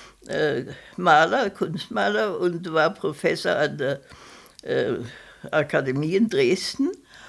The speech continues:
und der war nicht so für, für Musik. Die Mutti schon, aber die hatte den großen Konzertflügel im Wohnzimmer stehen und die war musikalisch, aber trotzdem, die,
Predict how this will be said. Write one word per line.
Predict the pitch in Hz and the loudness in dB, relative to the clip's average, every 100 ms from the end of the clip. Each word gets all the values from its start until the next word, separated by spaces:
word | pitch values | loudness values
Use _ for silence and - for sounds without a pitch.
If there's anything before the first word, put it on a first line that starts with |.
| - | -20
und | - - 208 202 202 185 185 - | -6 2 4 4 0 -2 -8 0
der | 180 160 160 | 4 6 6
war | 147 139 127 | 4 4 2
nicht | - 151 165 175 226 - | -4 -6 -2 0 -2 -4
so | - 180 185 175 | 6 8 8 6
für, | - 175 143 127 | 2 2 4 2
für | - 147 | 0 -2
Musik. | 135 135 123 185 339 - - - - _ - - - - - | 0 -2 -2 -2 -4 -8 -20 -20 -20 _ -20 -20 -20 -20 -10
Die | 202 | -4
Mutti | 185 226 - 226 | 2 2 6 4
schon, | 240 - 185 220 285 | 6 4 4 4 4
aber | 233 185 180 175 165 170 - - _ _ _ _ - | 4 6 6 6 4 -4 -18 -20 _ _ _ _ -4
die | 190 | 0
hatte | 196 175 175 | 2 2 0
den | 165 147 | 0 -2
großen | - 170 175 175 | -2 0 0 -2
Konzertflügel | 165 151 143 170 170 - 196 185 185 170 | -2 -2 2 0 0 -2 -4 -2 -2 -2
im | 156 165 | -4 -4
Wohnzimmer | 175 175 180 180 170 160 | -2 0 0 0 0 -2
stehen | - 165 156 170 | -2 -2 -2 -4
und | 151 - - - - - 175 | -6 -8 -16 -20 -20 -18 -8
die | 202 | 0
war | 185 180 | 4 4
musikalisch, | 170 170 170 160 156 156 185 208 233 - | 4 -2 -4 -2 4 4 4 0 0 2
aber | 175 175 175 180 - - - | 2 4 2 0 -10 -18 -4
trotzdem, | 208 233 - - 139 110 - - - _ | 0 0 -2 0 0 -2 -8 -16 -20 _
die, | 196 175 160 | 2 2 2